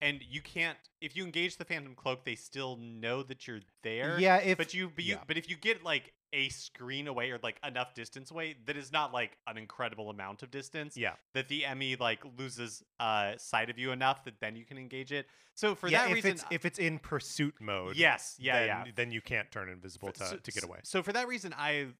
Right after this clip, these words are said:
Speaker 1: I really liked the Phantom Cloak. I didn't end up using it that much. I'm wondering if this is another flash shift where, like, I should have been using it more.
Speaker 2: Uh, see, I don't think so.
Speaker 1: Okay.
Speaker 2: I, I didn't use it very much,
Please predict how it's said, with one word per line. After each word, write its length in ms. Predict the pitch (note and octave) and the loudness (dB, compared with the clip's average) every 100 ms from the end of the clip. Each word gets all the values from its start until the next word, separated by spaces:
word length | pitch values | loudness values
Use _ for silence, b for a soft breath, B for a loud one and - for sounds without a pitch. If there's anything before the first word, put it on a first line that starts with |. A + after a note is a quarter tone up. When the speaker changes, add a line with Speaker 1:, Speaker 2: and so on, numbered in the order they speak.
| _ | _
Speaker 1:
I 80 | D3 | -2
really 280 | C#3+ C3+ C#3+ | 0 0 -2
liked 340 | B2 B2+ B2+ - | 2 2 2 -2
the 60 | |
Phantom 340 | - A#2+ A#2 A2 | -4 -4 -4 -6
Cloak. 320 | - A2 - - | -2 -2 -4 -2
I 120 | F3 | 0
didn't 240 | F3 C#4+ | 0 -2
end 100 | D#4 | -2
up 140 | C#4+ - | -2 -6
using 380 | A#2+ B2+ D3 E3 | -10 -10 -8 -6
it 80 | E3 | -4
that 140 | F3 | -2
much. 240 | F3 E3+ C#3 D#3+ | -2 -4 -6 -2
I'm 200 | F3+ E3+ D3 C#3+ | -2 -2 -6 -4
wondering 300 | F#3 G#3+ G3 | -2 -2 -4
if 100 | - | -6
this 140 | D3+ | -10
is 80 | D3 | -8
another 320 | C#3 C3 B2 | -4 -4 -4
flash 420 | - A#2+ B2 B2+ | -6 -2 -2 -4
shift 240 | - C#3 - | -6 -8 -8
where, 100 | A2 | -6
like, 260 | G2+ G2 - | -6 -6 -12
I 60 | |
should 300 | G2+ - G2+ | -14 -14 -12
have 60 | B2 | -8
been 120 | E3+ | -8
using 280 | F3 F#3+ F#3 | -8 -10 -8
it 80 | F#3+ | -8
more. 360 | F#3 F#3+ F#3+ F#3+ _ - | -6 -4 -4 -6 _ -6
Speaker 2:
Uh, 20 | |
see, 220 | - F3+ | 2 6
I 80 | F3+ | 6
don't 200 | G3+ F3+ | 4 0
think 200 | D#3 D3 | -2 -2
so. 180 | A#2 F#2+ | 0 4
Speaker 1:
Okay. 80 | |
Speaker 2:
I, 400 | B2 A2+ G#2+ G2 | 6 6 6 6
I 40 | D#3+ | 4
didn't 180 | F3 D#3+ | 4 0
use 140 | B2 | -2
it 100 | A#2+ | -4
very 200 | - G#2+ | -2 -2
much, 360 | G#2 G2+ - | 0 -2 -4